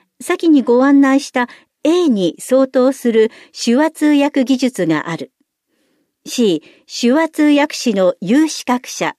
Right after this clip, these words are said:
または東京手話通訳等派遣センター登録手話通訳者。申し込み方法など詳しくは一月五日までに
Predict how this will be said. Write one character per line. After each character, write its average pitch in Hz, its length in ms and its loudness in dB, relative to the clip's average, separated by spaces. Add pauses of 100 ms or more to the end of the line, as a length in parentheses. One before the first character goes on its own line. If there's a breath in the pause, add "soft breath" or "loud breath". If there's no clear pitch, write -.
ま 185 160 -4
た 196 180 -2
は 170 180 -4 (420 loud breath)
東 262 180 2
京 254 260 2
手 226 180 -4
話 277 160 0
通 - 160 -6
訳 262 340 0
等 226 200 -4
派 196 240 -4
遣 269 220 2
セ 262 200 -2
ン 220 80 -4
タ 165 240 -4
ー 160 100 -6
登 277 220 0
録 269 240 -2
手 208 200 -6
話 226 140 -2
通 226 160 -8
訳 175 380 -2
者。 - 180 -10 (960)
申 208 160 0
し - 100 -10
込 233 120 -2
み 214 160 0
方 202 180 -4
法 180 240 -2
な 175 140 -2
ど 170 160 -2
詳 220 280 -2
し - 140 -12
く 214 160 -4
は 202 160 -2 (340 loud breath)
一 302 300 0
月 311 340 0
五 - 280 -6
日 330 120 0
ま 320 140 2
で 262 140 2
に 190 220 -2